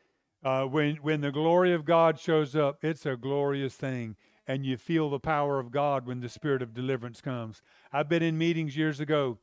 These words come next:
when people just begin to get set free all over the congregation. I mean, it's just amazing. <laughs>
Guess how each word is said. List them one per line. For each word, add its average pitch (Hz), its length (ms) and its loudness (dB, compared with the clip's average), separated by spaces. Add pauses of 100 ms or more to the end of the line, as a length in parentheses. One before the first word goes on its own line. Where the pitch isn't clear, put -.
(320)
when 151 220 0
people 160 300 -2
just 143 240 -4
begin 151 300 -2
to 147 80 -4
get 139 180 -6
set 147 260 -4
free 139 280 -4
all 175 480 6
over 170 200 2
the 160 80 -2
congregation. 151 760 -4 (400)
I 156 200 4
mean, 156 240 0
it's 170 200 -4
just 170 320 -2
amazing. 147 720 -2
<laughs> - 40 -16